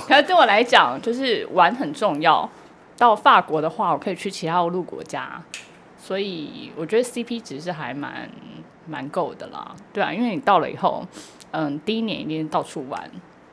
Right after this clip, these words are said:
所以这是吸引我去的地方的一个很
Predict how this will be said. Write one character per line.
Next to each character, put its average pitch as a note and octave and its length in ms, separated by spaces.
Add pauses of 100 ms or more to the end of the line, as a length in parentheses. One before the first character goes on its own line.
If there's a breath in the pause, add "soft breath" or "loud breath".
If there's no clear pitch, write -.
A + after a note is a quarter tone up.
(340)
所 - 180
以 D#3 300
这 F#3 100
是 F3+ 340
吸 - 280
引 G#3 120
我 F#3 140
去 - 140
的 - 80
地 B2+ 160
方 - 240 (520)
的 C3 380
一 D#3+ 160
个 E3 100
很 D3+ 280